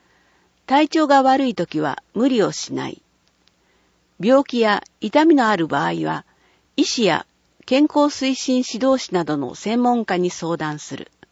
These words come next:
冬はストレッチがおすすめな季節です。冬は寒さから無意識のうちに動作を避けてしまい、同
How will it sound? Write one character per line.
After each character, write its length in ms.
冬 300
は 240
ス 140
ト 140
レ 80
ッ 40
チ 180
が 200
お 100
す 160
す 120
め 140
な 120
季 140
節 260
で 120
す。 200
冬 280
は 300
寒 320
さ 160
か 160
ら 180
無 140
意 60
識 220
の 140
う 100
ち 140
に 260
動 260
作 220
を 60
避 160
け 120
て 100
し 180
ま 140
い、 160
同 120